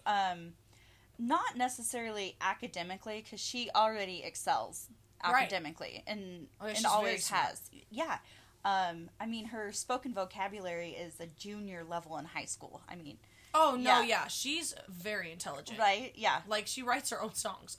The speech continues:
Speaker 2: on the spot.
Speaker 1: Right? She wrote a twenty-page story last year, um, in first grade. Everybody else in her
Speaker 2: Oh my
Speaker 1: class,
Speaker 2: gosh.
Speaker 1: it was, like, a four or five page story. Hers was twenty.
Speaker 2: She's
Speaker 1: Um,
Speaker 2: also the aspiring, like,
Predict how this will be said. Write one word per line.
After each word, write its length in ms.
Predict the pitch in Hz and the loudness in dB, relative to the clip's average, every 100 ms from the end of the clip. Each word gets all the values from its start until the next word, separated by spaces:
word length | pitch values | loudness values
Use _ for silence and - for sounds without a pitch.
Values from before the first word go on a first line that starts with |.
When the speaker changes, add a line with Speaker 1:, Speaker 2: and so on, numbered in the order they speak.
| 190 | -12
Speaker 2:
on 100 | 190 | -12
the 60 | |
spot. 340 | 202 170 - - - - | -10 -8 -8 -10 -16 0
Speaker 1:
Right? 320 | 214 214 254 | 2 2 0
She 200 | - 277 247 | -4 -4 0
wrote 260 | 240 240 - | 0 0 -2
a 180 | 208 202 | -4 -4
twenty-page 800 | - 277 247 247 254 208 180 - | -6 -4 -4 -8 -8 -6 -4 -4
story 640 | - 208 202 170 160 170 - - | -4 -4 -4 -4 -8 -12 -14 2
last 360 | 175 170 - | 2 2 -2
year, 340 | 175 156 147 165 - - - - _ | -6 -6 -8 -14 -20 -20 -20 -20 _
um, 440 | 180 165 156 156 165 - | 2 2 2 -2 -12 -12
in 100 | 180 | -10
first 320 | - 160 - | -8 -8 -8
grade. 300 | 165 117 - - - | -6 -8 -10 -10 -4
Everybody 380 | 220 262 240 208 | -2 -2 0 2
else 220 | 214 - | 2 -2
in 60 | |
her 100 | 226 285 | -4 2
Speaker 2:
Oh 20 | |
my 40 | |
Speaker 1:
class, 360 | 254 233 262 - | 6 6 6 0
Speaker 2:
gosh. 80 | - - | -6 -10
Speaker 1:
it 40 | 214 | -10
was, 160 | 196 | -2
like, 120 | 202 202 | 0 0
a 60 | |
four 280 | - 240 226 | -2 0 0
or 40 | 208 | 2
five 340 | 214 185 - | 4 4 2
page 500 | 190 175 165 - - - | -4 -4 -4 -10 -14 -12
story. 440 | - 208 180 165 | -8 -2 0 0
Hers 260 | 196 208 202 | -4 -6 -6
was 260 | 190 170 - - | -8 -8 -10 -8
twenty. 420 | - 165 139 - - - - - - | -4 -4 -4 -14 -18 -20 -20 -20 -4
Speaker 2:
She's 320 | - - 370 | 0 4 8
Speaker 1:
Um, 60 | 392 285 | 10 10
Speaker 2:
also 240 | - 240 | 8 2
the 120 | 190 | 0
aspiring, 480 | 196 - 196 196 185 | 0 2 4 2 0
like, 200 | 180 190 | -4 -6